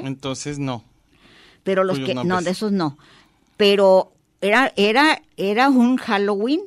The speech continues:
Speaker 1: Ujú.
Speaker 2: en Chapala.
Speaker 1: Ok.
Speaker 2: El anfitrión era Alberto Flores,
Speaker 1: Sí.
Speaker 2: que era la
Speaker 1: Otro.
Speaker 2: madame, la diva de la, de la
Speaker 1: Más diva
Speaker 2: Ribera.
Speaker 1: aún.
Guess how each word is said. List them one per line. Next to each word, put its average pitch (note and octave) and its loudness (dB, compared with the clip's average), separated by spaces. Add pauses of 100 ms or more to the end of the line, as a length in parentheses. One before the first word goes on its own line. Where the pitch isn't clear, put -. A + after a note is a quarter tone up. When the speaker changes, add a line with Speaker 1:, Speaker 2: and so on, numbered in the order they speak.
Speaker 1:
Ujú. B2+ -8
Speaker 2:
en F3 -4
Chapala. - -8
Speaker 1:
Ok. - -14 (1000)
Speaker 2:
El G3 0
anfitrión F#3+ -4
era A3 -4
Alberto F#3 -6
Flores, E3+ -4
Speaker 1:
Sí. B2+ -6 (380)
Speaker 2:
que E3+ -8
era G3+ -4 (180)
la F3 -6
Speaker 1:
Otro. D#3+ -2
Speaker 2:
madame, D#3+ -4
la F#3 -4
diva F3 -8
de G3 -6
la, E3 -6
de E3 -8
la D#3 0
Speaker 1:
Más G3 4
diva F3 0
Speaker 2:
Ribera. G#3 4
Speaker 1:
aún. F3 -2